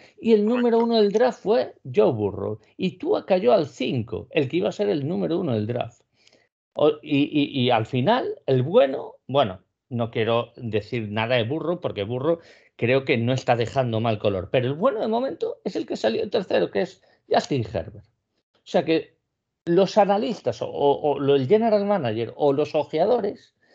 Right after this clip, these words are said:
Speaker 1: se van a equivocar perfectamente o van a decir, "Bueno, es que hay que tanquear por Tua". Ya, pero a lo mejor tanqueas por Tua y te dicen, "Tío, pero si es mejor Burrow". <laughs> O te va a decir,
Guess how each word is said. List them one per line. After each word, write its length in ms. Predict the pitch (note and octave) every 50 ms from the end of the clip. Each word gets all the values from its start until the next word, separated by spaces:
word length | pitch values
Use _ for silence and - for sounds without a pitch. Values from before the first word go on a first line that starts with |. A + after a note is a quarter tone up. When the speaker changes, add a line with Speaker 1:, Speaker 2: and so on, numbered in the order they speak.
| _ _ _
Speaker 1:
se 260 | - - - G#3 F3+
van 160 | E3 G3+ A3+ A#3+
a 40 | B3+
equivocar 500 | A3 - G3+ F3+ F3+ E3 - - - -
perfectamente 840 | - D3 - G#3 F3 - G#2 A#2 D3 F3 D#3 B2+ - D#3 E3 - - _ _ _ _ _ -
o 100 | C#3 D#3
van 120 | F3 F#3
a 40 | D#3+
decir, 460 | D3 B2+ - C3 A#2+ A2 G2+ G2+ G#2 - _ _ _ _ -
"Bueno, 300 | F3 E3+ B2+ - - -
es 160 | - D3 C3+ -
que 80 | G#3+
hay 60 | G#3+
que 160 | G#3 - F#3+ F3
tanquear 480 | F#3 E3 D#3+ D#3 - F3 F#3+ F#3 F3+
por 260 | - C#3 A#2 A2+ A2+
Tua". 380 | - C3+ A2+ F#2+ - - - _ _ _ _ _ _ _ _ _ _ -
Ya, 160 | - F3 D#3 A2
pero 100 | G#2+ F#2+
a 20 | F#2+
lo 40 | F2+
mejor 240 | G#2 - F3 D#3+ -
tanqueas 360 | E3+ E3 D#3+ D3 - F#3+ F3+
por 280 | - G3 F#3 F#3+ F#3 -
Tua 360 | - G#3+ G#3 G#3 G3+ F#3+ -
y 120 | D#3+ E3 C3+
te 100 | D3+ D#3+
dicen, 240 | D3 E3 D3+ C#3+
"Tío, 200 | C3+ C#3+ A#2 A2 G#2+
pero 120 | - A2 G2+
si 120 | A2+ C3+
es 80 | C#3+ D#3
mejor 300 | F3 E3 D#3+ D3+ B2+ A2+
Burrow". 460 | C3+ F#3 G#3 F#3 C#3+ G#2 - - - _ -
<laughs> 440 | - G3 - E3+ E3 - - - - - - - - -
O 180 | - C3+ A#2+
te 80 | G#2+ C#3+
va 120 | C#3+ D3+
a 80 | D3+ D3
decir, 160 | D3 D3+ C#3